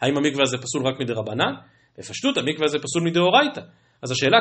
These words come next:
כמה מים שאובים פוסלים את המקווה מדאורייתא מדרבנן, בשלושה לוגין, ברוב וכולי וכולי, דיון אחד על מים שאובים מדרבנן, וכן דיון מעניין שיש כאן בתוספות,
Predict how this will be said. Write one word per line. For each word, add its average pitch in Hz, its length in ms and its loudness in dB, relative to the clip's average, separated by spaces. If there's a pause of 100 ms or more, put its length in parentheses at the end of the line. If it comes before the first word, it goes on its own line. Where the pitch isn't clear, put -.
כמה 311 300 4
מים 254 160 4
שאובים 196 340 -2
פוסלים 175 260 -2
את 170 100 -2
המקווה 165 320 -2
מדאורייתא 139 440 0
מדרבנן, 131 640 -2
בשלושה 127 320 -2
לוגין, 185 300 -2
ברוב 170 300 4
וכולי 170 340 0
וכולי, 196 440 4 (340)
דיון 196 260 2
אחד 190 280 2
על 143 60 2
מים 156 180 0
שאובים 143 300 -2
מדרבנן, 117 680 2 (360)
וכן 247 300 4
דיון 175 240 4
מעניין 170 320 2
שיש 180 200 -2
כאן 196 160 -2
בתוספות, 202 560 4